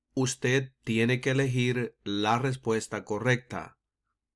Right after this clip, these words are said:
Para cada pregunta tendrá diez segundos. Si necesita más tiempo,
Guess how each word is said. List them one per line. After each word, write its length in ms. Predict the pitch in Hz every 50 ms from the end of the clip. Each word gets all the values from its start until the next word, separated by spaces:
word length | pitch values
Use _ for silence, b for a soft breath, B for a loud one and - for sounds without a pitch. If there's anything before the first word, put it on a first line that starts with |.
| _ _
Para 340 | - 117 117 117 113 - -
cada 380 | - 120 117 120 127 135 131
pregunta 720 | 131 143 135 135 139 139 139 135 135 135 135 135 131 131 - _
tendrá 680 | - 135 131 127 120 117 113 113 113 113 113 117 - _
diez 460 | - 98 92 110 107 113 120 127 131
segundos. 800 | - - 120 123 135 139 143 131 113 98 87 82 - - - _ _ _ _ _ _ _ _ _ _ _ _
Si 260 | _ - - - 120 120
necesita 880 | 120 120 117 - - 110 - - 147 147 143 135 - 110 95 85 - -
más 520 | - 98 98 101 107 113 135 139 - - -
tiempo, 680 | - 135 143 147 135 127 131 113 107 110 113 117 -